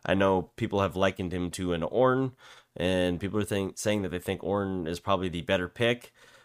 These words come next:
Um, sometimes that's the case. Uh, if he comes out flat, expect him to get some wildly massive buffs. If it comes out strong, don't expect too many nerfs because preseason.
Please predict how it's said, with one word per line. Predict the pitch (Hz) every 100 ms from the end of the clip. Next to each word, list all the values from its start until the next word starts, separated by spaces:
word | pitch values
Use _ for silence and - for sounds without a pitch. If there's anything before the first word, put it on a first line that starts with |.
| _ -
Um, | 90 92 90 -
sometimes | - 135 139 147 131 120
that's | 117 -
the | 104
case. | - 120 120 - - - - - _ _ -
Uh, | 87 87
if | 92 117
he | 120
comes | 131 120 107
out | 110 -
flat, | - - 95 98 - _ _ _ -
expect | 92 - 101 95 104
him | 95
to | 92
get | 90 -
some | 92 87 90 82 _ -
wildly | 98 95 110 110 107 98 95 90
massive | 87 87 - 85 76
buffs. | 107 117 - - - - - - -
If | 107
it |
comes | 117 101
out | 98 -
strong, | - 110 110 110 110 - 87
don't | 98 104
expect | - 95 -
too | 101
many | 95
nerfs | 87 90 87 -
because | 82 82 -
preseason. | 80 69 - -